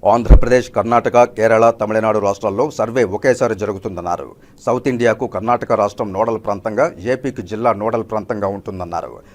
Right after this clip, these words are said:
రాష్ట్రంలో చిత్తూరు, తిరుపతి, అన్నమయ్య, అనంతపురం, పార్వతీపురం, విజయనగరం జిల్లాలో గణన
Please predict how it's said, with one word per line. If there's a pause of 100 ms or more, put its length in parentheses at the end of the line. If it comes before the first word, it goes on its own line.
(200)
రాష్ట్రంలో
చిత్తూరు,
తిరుపతి,
అన్నమయ్య,
అనంతపురం,
పార్వతీపురం,
విజయనగరం
జిల్లాలో (100)
గణన